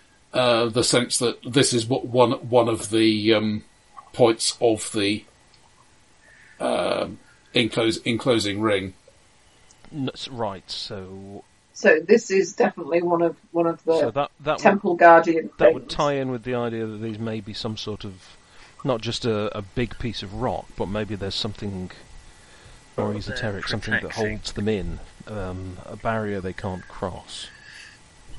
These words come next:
Speaker 4: Or something there. Hmm, okay.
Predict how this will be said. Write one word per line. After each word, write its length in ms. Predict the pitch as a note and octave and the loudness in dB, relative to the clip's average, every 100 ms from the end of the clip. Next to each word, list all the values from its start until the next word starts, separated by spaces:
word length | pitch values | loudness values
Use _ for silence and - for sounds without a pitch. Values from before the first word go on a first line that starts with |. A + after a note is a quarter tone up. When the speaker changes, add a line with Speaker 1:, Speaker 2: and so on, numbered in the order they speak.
| - | -12
Speaker 4:
Or 80 | - | -12
something 340 | C#3 - A2 | -10 -10 -6
there. 500 | A2+ C3+ A#2+ G#2 G2 - - - - - - - - - - - D3+ | 0 2 4 4 0 -8 -12 -16 -20 -20 -20 -20 -20 -20 -20 -20 -20
Hmm, 180 | C3 A2+ F#2 - - A2+ | -20 -18 -20 -20 -20 -14
okay. 260 | - G#2 | -4 -2